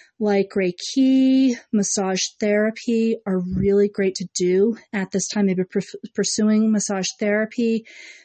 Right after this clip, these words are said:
maybe pursuing Reiki, maybe just going for, like, a healing, um, sort of tradition or healing, uh, sort of system that works for you. That's actually a really great way to kinda clear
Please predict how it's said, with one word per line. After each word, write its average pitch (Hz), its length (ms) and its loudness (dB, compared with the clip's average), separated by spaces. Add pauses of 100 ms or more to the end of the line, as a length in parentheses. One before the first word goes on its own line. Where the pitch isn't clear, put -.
(120)
maybe 196 180 2
pursuing 196 560 -2
Reiki, 240 800 0 (260)
maybe 226 320 2
just 226 300 -2
going 208 300 2
for, 202 200 -2
like, 185 220 -2
a 175 80 -2 (140)
healing, 202 720 2 (100)
um, 185 280 -2
sort 190 500 -2
of 185 500 -2 (180)
tradition 226 680 0
or 185 120 -2 (120)
healing, 190 560 0 (120)
uh, 185 280 -4
sort 190 360 -4
of 185 80 -4
system 220 560 -2
that 208 160 -4
works 190 460 -4
for 196 80 -4 (140)
you. 214 400 2 (920)
That's 240 320 -4
actually 269 380 0
a 208 60 2
really 208 260 4
great 208 280 0
way 190 260 0 (100)
to 202 80 -4
kinda 185 320 -2 (260)
clear 196 560 2